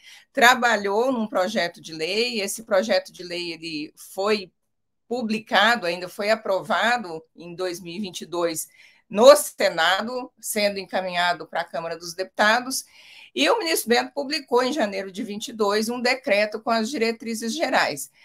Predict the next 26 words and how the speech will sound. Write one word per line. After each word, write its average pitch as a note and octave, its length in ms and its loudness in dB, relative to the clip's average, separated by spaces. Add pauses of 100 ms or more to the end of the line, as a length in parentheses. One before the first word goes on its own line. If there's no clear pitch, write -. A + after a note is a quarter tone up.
(220)
O F4 120 0
mercado G#4 500 4
entende, A3+ 640 0
entendia F#3 580 -4
naquela F3 340 -4
ocasião, F#3+ 640 0
que F4+ 120 -4
aquele C#4 300 0
decreto A#3+ 600 0
seria A3 400 0
suficiente A3 880 -6
para A3 340 0 (460)
iniciar A3 640 0
os A3 180 -4
projetos G#3+ 560 -2
de G#3 80 -6
investimento. A3 680 -4 (360)
Mas - 220 4
aí D4+ 180 8
vamos, C4+ 600 -2
é, G3 680 4
tivemos G#3+ 600 -2
uma A3+ 380 2
mudança A3 560 0
de G3+ 100 -4
governo. G#3 540 -2